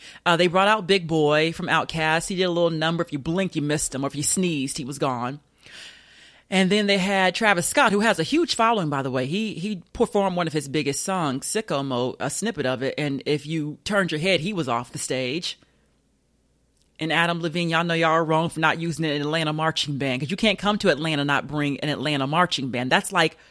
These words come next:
who does that? <laughs> And maybe these people were from Atlanta, but you gotta call one of the big schools in Atlanta and get, like, the marching band. Let Beyonce tell you how that's done. Get, like, the marching, one of the big marching bands. Anyway,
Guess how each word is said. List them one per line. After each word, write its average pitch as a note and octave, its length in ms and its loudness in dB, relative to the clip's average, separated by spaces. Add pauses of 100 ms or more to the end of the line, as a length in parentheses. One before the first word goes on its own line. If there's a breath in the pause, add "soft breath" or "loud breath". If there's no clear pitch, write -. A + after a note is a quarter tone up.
(300 soft breath)
who C#4+ 160 4
does G3 320 6
that? D3 420 0
<laughs> - 40 -18 (1200 loud breath)
And A#3+ 120 6
maybe D#4+ 180 10
these D#4 200 4 (200)
people C4+ 220 8
were A#3+ 140 12
from E4 140 0
Atlanta, D#4+ 400 4 (240 loud breath)
but - 180 4
you G4+ 80 12
gotta D4+ 220 6
call A#3+ 260 8
one A#3+ 120 8
of G#3+ 60 2
the G#3+ 60 2
big A#3 200 2
schools D4+ 340 0
in A#3 80 0
Atlanta G3+ 320 0
and G3 120 0
get, A#3+ 160 0
like, G3+ 300 -2
the F#3 220 2
marching F3+ 480 2
band. C#3 400 -4 (800)
Let D4+ 200 2
Beyonce E4+ 420 4
tell C4 140 2
you A3+ 120 4
how G#3 100 4
that's E3 220 0
done. D3 200 -2
Get, B3 140 0
like, B3 100 -4
the G#3 60 -4
marching, A3+ 400 0
one G#3 140 0
of A3 60 0
the F3 60 0
big F#3+ 200 -2
marching E3 280 -6
bands. - 240 -12
Anyway, E3 380 0